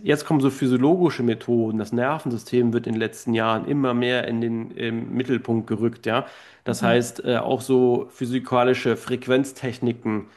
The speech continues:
Speaker 1: die auf einmal kommen. Das heißt, wir müssen, und vor allen Dingen Männer, von diesem stofflichen Leisten, „Ja, der
Speaker 2: Ja.
Speaker 1: Körper hält's aus, der funktioniert
Speaker 2: Ja.
Speaker 1: ja noch, ich bin ja nicht tot“,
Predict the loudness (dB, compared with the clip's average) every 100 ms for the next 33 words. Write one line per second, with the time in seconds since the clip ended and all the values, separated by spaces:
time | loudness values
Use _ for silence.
0 | _ _ _ 0 4 4 2 -4 -2 0
1 | 0 0 2 2 0 0 -2 0 2 4
2 | 4 2 0 0 -2 -6 -4 -2 -2 -2
3 | -2 -4 -8 -4 -2 -2 0 -2 0 -4
4 | -4 -2 2 2 0 -6 -10 -2 0 2
5 | 0 0 0 0 2 0 -2 -2 2 0
6 | -2 -8 -4 -6 -2 0 0 -2 -2 -2
7 | -2 0 0 0 -2 2 4 4